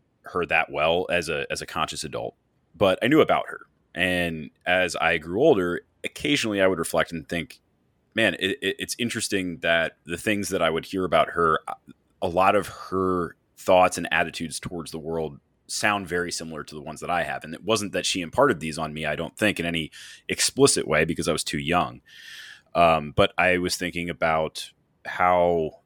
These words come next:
these things probably organically developed based on her position in the world and maybe my position in the world, thinking more chronologically than anything. And keeping in mind the sicul-, sic-, uh,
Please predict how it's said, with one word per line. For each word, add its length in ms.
these 260
things 220
probably 400
organically 580
developed 520
based 400
on 440
her 120
position 420
in 60
the 80
world 480
and 180
maybe 360
my 240
position 420
in 60
the 80
world, 320
thinking 360
more 140
chronologically 760
than 160
anything. 360
And 380
keeping 320
in 100
mind 420
the 420
sicul-, 560
sic-, 720
uh, 320